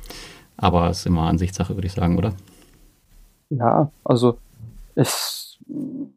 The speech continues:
Speaker 2: bewusst ausgeben. Also ich hab Thomas ja auch schon erzählt, ähm, bei mir oder von zu Hause aus war immer eine ganz, ganz wichtige Herangehensweise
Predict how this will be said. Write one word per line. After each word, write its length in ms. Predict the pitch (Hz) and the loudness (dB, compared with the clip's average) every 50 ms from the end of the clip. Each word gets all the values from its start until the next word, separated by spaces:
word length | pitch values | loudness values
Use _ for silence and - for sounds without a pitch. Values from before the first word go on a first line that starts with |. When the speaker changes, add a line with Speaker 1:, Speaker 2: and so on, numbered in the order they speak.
| _ _ _ _ _ _ _ _ _ - | _ _ _ _ _ _ _ _ _ 2
Speaker 2:
bewusst 540 | - 151 131 135 180 202 - - - - - | 2 4 4 6 2 2 2 -2 -4 2 4
ausgeben. 720 | 135 127 123 - - _ - 127 127 120 127 120 117 - _ - | 4 4 4 2 -4 _ 2 4 4 4 4 2 0 0 _ -2
Also 380 | - 139 123 123 127 127 127 | 2 2 2 4 4 4 4
ich 380 | 123 123 - - - - - - | 4 2 0 -4 -20 -20 -8 -6
hab 160 | - - - _ | -6 -6 -6 _
Thomas 360 | - 147 160 165 165 156 - | 2 4 4 6 2 2 4
ja 80 | 156 | 4
auch 100 | 151 151 | 4 4
schon 160 | 151 - 151 143 | 4 2 0 0
erzählt, 680 | 135 139 - - 147 147 151 151 151 151 - - _ _ _ _ _ _ _ _ _ _ _ _ _ _ _ _ - | 0 0 0 2 4 4 4 4 2 -2 -6 -18 _ _ _ _ _ _ _ _ _ _ _ _ _ _ _ _ 2
ähm, 460 | 139 135 135 135 135 135 131 135 131 127 | 4 4 4 6 4 4 4 2 0 -2
bei 300 | 135 - 143 135 131 131 | -4 -6 2 2 4 4
mir 400 | 139 139 139 156 156 156 156 151 | 4 4 4 4 4 4 4 4
oder 140 | 143 131 127 | 2 2 0
von 200 | - - 131 127 | 0 0 -2 -2
zu 140 | - - 123 | 0 0 2
Hause 300 | 123 135 156 156 147 135 | 4 4 4 4 2 2
aus 280 | 127 - 139 - - - | 2 0 0 -2 2 2
war 120 | 131 131 | 2 4
immer 480 | 139 143 139 131 131 131 131 - - - | 4 4 4 4 4 2 2 0 -2 -2
eine 320 | - 127 139 135 135 127 | -2 2 4 4 4 4
ganz, 340 | 123 - 131 156 160 151 - | 4 4 4 4 4 0 0
ganz 300 | - 139 139 143 135 - | 0 2 2 2 2 2
wichtige 720 | 143 139 139 - - 139 135 131 135 135 131 131 127 - _ _ _ _ _ _ _ _ _ _ _ _ _ _ _ _ _ _ _ _ _ _ - | 0 0 0 2 2 2 4 6 6 4 4 2 0 -4 _ _ _ _ _ _ _ _ _ _ _ _ _ _ _ _ _ _ _ _ _ _ -2
Herangehensweise 1160 | - 131 117 139 139 156 147 143 143 143 139 - 131 127 131 135 139 135 131 139 135 131 - | 0 2 4 4 4 4 4 4 4 2 2 0 2 2 4 4 4 4 4 4 2 2 0